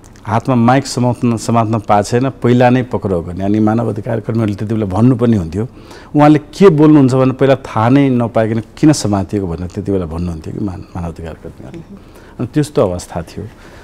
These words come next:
अनि त्यसबाट चाहिँ हामी ल मूलधारकै राजनीतिमा आउने भनेर दुई हजार पचहत्तर सालमा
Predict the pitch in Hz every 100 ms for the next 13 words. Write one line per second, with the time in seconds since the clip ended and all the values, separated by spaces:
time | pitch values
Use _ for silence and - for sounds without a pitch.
0 | - - 120 110 143 - 127 113 110 113
1 | 101 104 104 104 101 95 110 117 95 95
2 | 123 127 101 92 101 101 87 104 110 98
3 | 87 90 104 95 92 - 90 92 95 92
4 | - 87 95